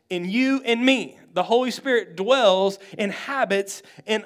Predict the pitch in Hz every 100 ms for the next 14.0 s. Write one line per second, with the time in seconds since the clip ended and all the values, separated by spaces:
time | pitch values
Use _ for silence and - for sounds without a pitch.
0 | - - 185 135 - 196 208 262 339 269
1 | 233 214 202 - 208 208 220 196 196 208
2 | 208 196 190 185 202 202 - 269 202 190
3 | 170 220 233 285 294 226 226 233 226 190
4 | 208 262 247 269 311 - 190 196 208 -
5 | - 165 214 208 185 240 294 302 302 220
6 | 214 220 220 262 294 285 277 269 - 175
7 | 240 277 262 277 285 - 277 240 202 208
8 | 208 - - - 175 220 254 269 277 269
9 | - - - 247 226 175 165 165 175 180
10 | - - _ _ 160 180 185 208 131 90
11 | - 220 226 247 208 - _ 165 220 262
12 | - 214 156 139 143 160 202 226 196 196
13 | 180 147 151 131 127 - 104 - -